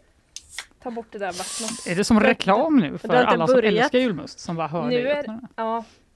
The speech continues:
Speaker 3: Nu kommer det.
Speaker 2: Lite tidig morgon, tur att jag går upp så tidigt.
Speaker 3: Du tar
Speaker 1: Det är verkligen
Speaker 3: tandkrämssmak kvar i munnen.
Speaker 2: Nej, det var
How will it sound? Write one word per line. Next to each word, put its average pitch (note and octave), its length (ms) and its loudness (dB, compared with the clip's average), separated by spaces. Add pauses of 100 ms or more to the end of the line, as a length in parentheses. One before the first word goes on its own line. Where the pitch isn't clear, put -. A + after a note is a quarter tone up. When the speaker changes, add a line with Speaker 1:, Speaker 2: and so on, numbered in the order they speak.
(120)
Speaker 3:
Nu G#3 120 -6
kommer G3 240 -4
det. G#3 100 6
Speaker 2:
Lite G#3 280 4
tidig F#3+ 240 0
morgon, E3+ 220 0
tur G3 160 -2
att F#3+ 100 -2
jag D#3 200 -2
går E3 80 0
upp F#3+ 140 -6
så F3 80 -4
tidigt. - 340 -8 (480)
Speaker 3:
Du A3+ 100 -6
tar A3 120 -2
Speaker 1:
Det A#3 60 -2
är A3+ 40 0
verkligen A3 200 2
Speaker 3:
tandkrämssmak A3+ 680 -2
kvar G3 200 -4
i F#3+ 40 -6
munnen. G3+ 380 -8
Speaker 2:
Nej, F#3 180 -6
det D4+ 80 2
var - 0 -